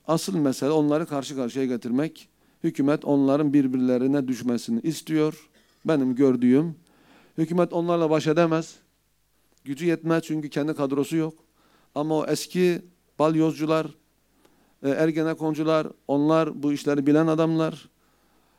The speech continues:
E, onlara teslim ediyor bütün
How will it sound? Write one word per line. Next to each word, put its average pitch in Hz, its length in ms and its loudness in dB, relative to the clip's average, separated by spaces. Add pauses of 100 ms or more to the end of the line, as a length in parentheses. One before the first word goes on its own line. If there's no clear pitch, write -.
(360)
E, 131 360 -2 (400)
onlara 170 480 2
teslim 180 380 0
ediyor 180 600 0
bütün 151 760 0